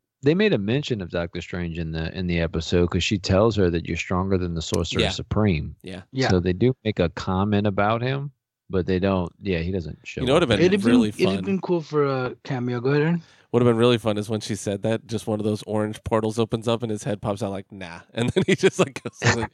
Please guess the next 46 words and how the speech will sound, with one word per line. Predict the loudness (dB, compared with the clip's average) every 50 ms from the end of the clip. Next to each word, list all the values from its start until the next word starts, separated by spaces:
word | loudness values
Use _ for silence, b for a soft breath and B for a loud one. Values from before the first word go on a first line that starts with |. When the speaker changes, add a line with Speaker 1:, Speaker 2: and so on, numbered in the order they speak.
| B B
Speaker 1:
<laughs> | B B
Speaker 2:
"Yeah, | 4
Speaker 1:
That'd | 6 6 6 6
Speaker 2:
she's | 6 6
Speaker 1:
have | 6
been |
Speaker 2:
definitely | 6 4 4 4 4
not." | 4 4 4
Speaker 1:
great. | 2 0 -2 -6
Yeah, | -4
Speaker 3:
So, | 0 2 2 4 4
Speaker 1:
that'd | 4 4
Speaker 3:
yeah, | 4 4
Speaker 1:
have | 2
Speaker 3:
I'm | 2
Speaker 1:
been | 0 0
Speaker 3:
thinking | 2 2 2
Speaker 1:
great. | 0
Speaker 3:
something | 0 0 -2 -2 -2 -2 0 0 0 2
different, | 2 0 0 0 -2 -2 -2 -2 -2
like | -2 -4 -2 -2
maybe | -2 -2 0 0 0 2 2 2 0 -2 -4 -8
something | -6 -4 -2 -2 0 0 0
a | 2
little | 2 2 2 2 2 2 2 0 -2 -4 -10 _ _ _ _ _ _
easier | 4 6 6 6 6 6 6 6
to | 6 6
put | 4 4 4 4
in | 4 2
for | 2 0 0 0
a | 0
comic | 0 0 0 0 0 -2 -4
spin, | -4 -2 -2 0 2 2
like | 0 0 -2 -2
when, | -2 0 2 2 2 0 0 -2 -6 B B B B B B B B B _ 0
um, | 2 4 4 4 4 2 2 2 2 0 0 -2 -6 _ _ -6
Boner | -6 -2 2 2 4 6 6 6 6 6 4 2 0 0
has | 0 0 2 0 0 -2 -4 -4
the | -4 -2 0 0 0 0 -2 -2 -4 -4
s-, | -2 -2 -2 -2 -4 _ _ _ _ _ -8 -2
the, | 0 2 4 4 4 2 2 0 -2 -6 _ -16
<sighs> | -14 -12 -12 -12 -12 -12 -14 -16 -16 -18 -18 -20 -18
what's | _ -6 -4
her | -2 0
name? | 0 0
Michelle? | 2 2 2 2 4 4 6 6 4 4 2 0